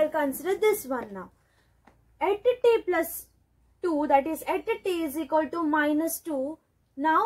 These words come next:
the slope, this has a slope zero. Now it is changing, that is it is getting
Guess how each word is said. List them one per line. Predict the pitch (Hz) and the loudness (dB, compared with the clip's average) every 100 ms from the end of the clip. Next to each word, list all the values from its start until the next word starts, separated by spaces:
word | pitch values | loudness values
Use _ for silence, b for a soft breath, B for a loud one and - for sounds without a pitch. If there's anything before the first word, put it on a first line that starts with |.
| 453 _ | -2 _
the | 247 | -10
slope, | 277 - 330 349 - | -10 -4 -2 -2 -2
this | 359 370 - | -2 -2 -2
has | 330 359 381 | 4 4 4
a | 349 | -8
slope | - - 294 339 381 - | -16 -4 0 0 0 -8
zero. | 233 294 302 285 - _ _ _ _ _ _ _ _ _ - | -12 -6 -2 -4 -4 _ _ _ _ _ _ _ _ _ -2
Now | 277 392 | 2 2
it | 453 359 | 2 -2
is | 427 | -4
changing, | - 359 320 311 311 254 - - | -2 0 2 2 2 0 -4 -4
that | 269 277 | -2 2
is | 359 - - | 0 -2 -6
it | 294 | -6
is | 311 330 311 - | -2 -2 -2 -2
getting | 277 294 330 403 | 0 2 0 -6